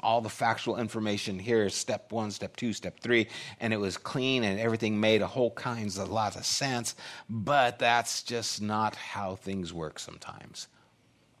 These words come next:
And we're left with what we have here and moving forward. The change is slow. And sometimes it takes a flood to awaken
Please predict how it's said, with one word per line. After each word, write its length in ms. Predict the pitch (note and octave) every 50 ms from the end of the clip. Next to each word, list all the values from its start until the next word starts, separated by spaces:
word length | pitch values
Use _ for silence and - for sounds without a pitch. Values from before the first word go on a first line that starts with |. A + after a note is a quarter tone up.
| _ _ _ _ _ _ _ _ _ _ _ _ _ _ _ _ -
And 140 | - F#2+ F2+
we're 180 | F2 F2 E2
left 320 | E2+ F#2+ A2+ A2 G#2+ - F#2
with 220 | F#2 F2+ - -
what 180 | F#2+ G#2+ F2 F#2+
we 120 | F#2+ E2+
have 340 | D#2+ B2+ B2 A#2 A#2 A2+ -
here 420 | - - A2+ G#2+ G#2 G2+ G#2 G2+ - - - - -
and 240 | - G2+ G2+ G2
moving 340 | G2 G#2 G#2+ G#2 G2+ G2+ G2
forward. 520 | F2 - - - G#2 G2+ F#2+ F#2 F2+ E2+ D2
The 80 | F#2
change 680 | F#2 - - - - A#2 A#2 A#2+ A#2 A2+ G#2+ G2 - - -
is 200 | G2+ F#2 F#2+ -
slow. 760 | - - - - - - F2 F#2 F#2 F2 D#2 D#2 D2+ - - _ _ _ _ _ _ _ _ _ _ _ _ _ _ _ - _ _ -
And 80 | - -
sometimes 480 | - C3 C3+ C#3+ D#3 D3 D3 C3+ A#2
it 100 | A#2 G#2+
takes 340 | - - C#3 B2 A2 - -
a 120 | - -
flood 560 | - - - - G#2 G#2+ A#2+ A#2 A2 G2 F2+ E2+
to 160 | G#2 G#2+ F#2+
awaken 640 | F2 F#2 F#2 G2+ G#2 A2+ A2 - G#2+ F#2+ F2+ E2+